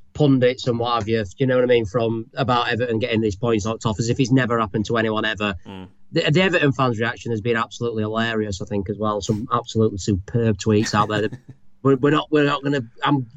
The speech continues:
Speaker 1: leaving my bank at Barclays, and you know what I mean, and all this sort of stuff. Like, fantastic. But, uh, it's getting me really mad listening to all these people talking about it's not fair on the fans and, "Oh, it's unprecedented," and all that sort of stuff. And I'm, I'd, I'm loath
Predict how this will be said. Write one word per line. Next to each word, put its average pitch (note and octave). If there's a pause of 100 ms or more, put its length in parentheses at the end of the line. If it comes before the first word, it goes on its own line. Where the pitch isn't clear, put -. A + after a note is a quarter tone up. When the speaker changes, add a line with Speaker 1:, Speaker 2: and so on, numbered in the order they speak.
(160)
Speaker 1:
leaving D#3+
my D#3
bank D3
at D3
Barclays, C#3
and B2+
you D3+
know D3+
what C#3+
I -
mean, C#3
and B2+
all B2+
this C3+
sort B2
of -
stuff. B2+
Like, B2+
fantastic. B2 (520)
But, A3 (440)
uh, A3
it's A3
getting C4+
me A3
really G3+
mad D#3
listening C#3
to C3+
all C3
these B2+
people B2
talking A#2+
about A2+ (420)
it's C#3
not D#3+
fair D3
on C#3
the C3+
fans C3+
and, B2 (280)
"Oh, D3+
it's D3+
unprecedented," C3+
and A#2+
all C3
that B2+
sort B2+
of A#2
stuff. A#2+
And B2 (960)
I'm, A3+ (160)
I'd, G#3
I'm F3
loath E3+